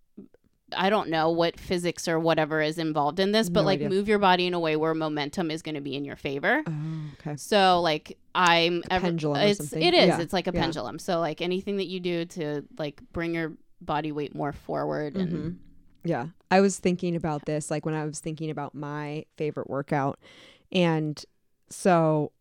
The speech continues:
Speaker 2: I haven't worked out since last Wednesday. We're
Speaker 1: Mm.
Speaker 2: recording on Tuesday, so it's almost a week.
Speaker 1: Okay.
Speaker 2: And this is probably the longest I've gone in a really, really long time without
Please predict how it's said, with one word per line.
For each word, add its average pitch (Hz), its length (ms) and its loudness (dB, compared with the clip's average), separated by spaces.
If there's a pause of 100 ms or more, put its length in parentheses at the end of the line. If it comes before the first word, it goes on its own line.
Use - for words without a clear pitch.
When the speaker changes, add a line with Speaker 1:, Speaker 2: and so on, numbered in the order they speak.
Speaker 2:
I 175 140 6
haven't 190 460 2
worked 156 260 -2
out 151 300 2
since 151 500 -4 (140)
last 147 420 0
Wednesday. 143 640 -8 (100)
We're 156 120 4
Speaker 1:
Mm. 156 120 6
Speaker 2:
recording 160 560 0
on 143 600 -4 (420)
Tuesday, 165 440 6
so - 140 0
it's 180 120 0 (100)
almost 180 480 2
a 147 40 -2
week. - 360 -10
Speaker 1:
Okay. 180 240 -8 (520)
Speaker 2:
And 165 640 4 (340)
this 180 200 4
is 220 140 4
probably 165 580 4
the 156 140 4
longest 156 760 0
I've 147 640 0 (460)
gone 151 380 4
in 156 140 -2
a 147 100 -2
really, 160 440 4
really 160 200 6
long 151 220 0
time 165 340 4
without 214 440 4